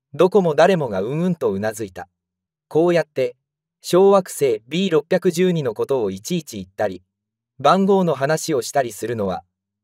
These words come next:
大人のためなんだ。大人の人は、数字が大好きだ。この人たちに、新しい友達ができたよと言っても、中身のあることは何一つ聞いてこないだろう。つまり、その子の声ってどんな声？好きな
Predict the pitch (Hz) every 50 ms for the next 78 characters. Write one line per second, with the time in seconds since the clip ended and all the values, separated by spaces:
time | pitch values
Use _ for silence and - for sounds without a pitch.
0 | _ _ 117 117 - 160 165 175 170 170 165 - 156 151 160 156 131 110 92 123
1 | 165 - - _ _ _ _ _ _ _ - 123 135 - 180 180 180 175 175 156
2 | - - 151 139 117 95 87 - _ _ _ _ _ _ _ - - - 151 175
3 | 180 170 190 185 175 165 151 151 156 165 - - - - 107 92 - - _ _
4 | _ _ _ _ _ _ - - 156 170 190 185 - - 196 - 156 - - 117
5 | 104 95 92 - _ _ _ _ _ _ _ _ - 123 139 - 202 214 214 196
6 | - - 220 190 - 147 131 139 156 160 160 - 170 175 170 165 180 170 - -
7 | 156 135 120 107 101 98 92 90 - _ - 117 107 98 87 - _ _ _ _
8 | _ _ _ _ _ _ - 123 131 143 - 180 180 185 170 160 143 143 147 143
9 | - 123 117 - 127 110 98 92 104 131 165 190 190 - - - 170 - - -
10 | - - 143 143 - 156 - 160 156 143 120 101 95 87 87 85 80 - _ _
11 | _ _ _ _ _ _ _ - - 185 175 156 135 107 98 - _ _ _ _
12 | _ _ _ _ - - 165 175 208 202 190 208 185 165 147 - - 165 160 151
13 | - _ - 98 95 117 151 185 190 170 127 110 - 101 95 90 87 _ _ _
14 | _ _ _ _ _ _ _ _ - - - - 214 214 202 175 147